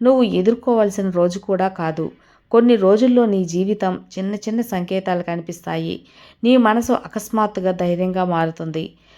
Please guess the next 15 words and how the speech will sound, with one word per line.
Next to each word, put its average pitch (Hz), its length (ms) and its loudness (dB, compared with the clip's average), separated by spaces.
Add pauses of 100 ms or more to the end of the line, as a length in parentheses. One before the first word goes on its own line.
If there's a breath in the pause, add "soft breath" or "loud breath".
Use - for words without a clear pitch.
(140 soft breath)
నీలో 202 320 2
పాజిటివ్ 185 600 -4
ఎనర్జీ 180 420 0
పెరుగుతుంది. 165 760 -6 (340 soft breath)
నీ 247 180 2
దారిలో 214 460 4
కొత్త 190 320 -8
అవకాశాలు 196 680 -2
కనపడతాయి. 165 840 -6 (380 loud breath)
నీ 254 140 4
ఫోన్లో 247 460 4
శుభవార్త 220 500 -2
వచ్చే 196 300 -4
అవకాశాలు 185 680 -4
వస్తాయి. 165 640 -6